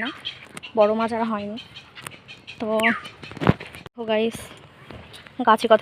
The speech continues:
সুন্দর ভেন্ডি হয়েছে, আরও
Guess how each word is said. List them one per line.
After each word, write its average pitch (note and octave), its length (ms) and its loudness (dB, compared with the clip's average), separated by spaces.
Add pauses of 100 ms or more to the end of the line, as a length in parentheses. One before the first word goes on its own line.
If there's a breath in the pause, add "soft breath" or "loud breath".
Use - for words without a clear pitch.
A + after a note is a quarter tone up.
সুন্দর A#3 260 -2
ভেন্ডি A3 400 2
হয়েছে, - 280 -2 (2250)
আরও A3 140 0